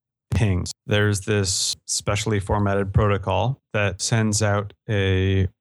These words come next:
ping request, and then it'll go through the routes that I P allows it to go through. And then the other side is known to say, "Hey, once you receive this and you're the final destination,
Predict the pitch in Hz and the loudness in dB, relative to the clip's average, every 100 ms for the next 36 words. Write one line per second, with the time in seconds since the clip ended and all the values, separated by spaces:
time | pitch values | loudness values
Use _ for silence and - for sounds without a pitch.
0 | _ - 120 117 104 101 101 117 98 107 | _ 2 4 4 4 0 -2 -2 0 0
1 | - - 147 - _ 113 101 95 95 98 | -2 -6 -12 -18 _ 0 2 4 4 6
2 | 95 92 - 117 104 98 98 98 95 113 | 4 4 0 0 2 2 2 2 0 -4
3 | _ _ - 107 110 107 - 110 107 107 | _ _ -4 0 2 2 2 2 2 2
4 | 101 95 113 - - - _ _ _ _ | 2 0 0 -2 -2 -2 _ _ _ _
5 | _ _ - 101 95 95 - 107 101 101 | _ _ -6 -2 0 0 2 2 4 2
6 | 104 - 110 95 104 107 - 110 110 104 | -2 -4 0 2 4 2 2 0 0 0
7 | - 101 127 - _ _ _ _ _ _ | 0 2 2 0 _ _ _ _ _ _
8 | _ _ _ 117 104 98 98 101 123 113 | _ _ _ -4 0 0 2 2 2 0
9 | - 101 101 101 104 107 104 101 104 - | 0 0 0 0 0 2 2 2 0 0
10 | 104 98 95 - 117 107 101 120 127 131 | 2 2 2 2 2 2 2 2 2 2
11 | 131 - 127 117 113 113 110 104 107 110 | 2 2 2 0 2 2 2 0 0 0
12 | 107 107 110 107 101 101 - 107 107 110 | 0 -2 -2 0 0 0 0 2 2 2
13 | 101 98 143 | 0 0 0